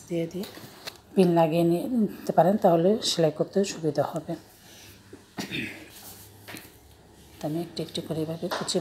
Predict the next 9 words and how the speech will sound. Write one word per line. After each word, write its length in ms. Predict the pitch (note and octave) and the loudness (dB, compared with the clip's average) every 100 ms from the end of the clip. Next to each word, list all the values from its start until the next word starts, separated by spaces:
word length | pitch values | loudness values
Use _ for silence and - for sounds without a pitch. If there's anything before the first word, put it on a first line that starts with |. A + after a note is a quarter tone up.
| - | -2
ভাঁজ 140 | D#3 - | -2 -2
করে 140 | F3 F3 E3+ | 0 0 0
দুই 120 | F3 - | -2 0
সাইড 200 | E3 D#3 - | -2 -4 -8
থেকে 220 | F3 E3+ A#3 D4 - | -10 -6 -6 -6 -12
কুচিটি 320 | - - E3+ F3+ - | -8 -6 -6 -8 -6
দিয়ে 180 | E3+ F3 E3+ | -2 -2 -2
এভাবে 260 | E3 F3+ C#4 - | -4 -6 -6 -6
পিন 140 | F3 | -4